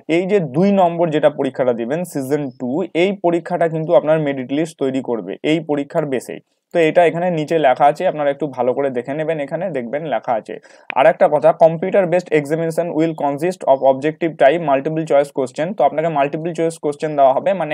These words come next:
একটা প্রশ্ন করা হবে, একটা প্রশ্নতে হয়তো চারখানা প্রশ্ন, আহ, মানে ওট-, ইয়ে থাকবে, অ্যান্সার আপনাকে সেটা করতে হবে। There will be no negative marking in season one। তো আর একটা কথা, এখানে কিন্তু কোনো রকম, উম,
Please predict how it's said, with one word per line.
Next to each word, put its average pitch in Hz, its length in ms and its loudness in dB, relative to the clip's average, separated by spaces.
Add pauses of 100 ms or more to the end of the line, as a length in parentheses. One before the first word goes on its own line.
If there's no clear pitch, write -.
একটা 156 160 0
প্রশ্ন 160 320 0
করা 160 180 4
হবে, 170 180 0
একটা 156 240 2
প্রশ্নতে 156 380 -2
হয়তো 160 180 -2
চারখানা 156 440 0
প্রশ্ন, 143 320 -6
আহ, 127 120 0 (240)
মানে 131 120 -6 (380)
ওট-, 143 240 -4 (180)
ইয়ে 156 140 2
থাকবে, 139 320 -2 (380)
অ্যান্সার 135 340 2
আপনাকে 143 280 2
সেটা 156 200 2
করতে 156 280 2
হবে। 85 160 0 (360)
There 180 220 8
will 185 180 0
be 185 40 0 (160)
no 175 80 4 (140)
negative 165 320 0 (100)
marking 143 280 0 (100)
in 156 60 -2 (100)
season 151 260 0 (160)
one। 151 100 2 (100)
তো 165 60 2 (220)
আর 131 80 6
একটা 160 280 2
কথা, 139 200 2
এখানে 170 340 -2
কিন্তু 170 220 -4
কোনো 156 200 0
রকম, 156 220 0
উম, 139 340 -6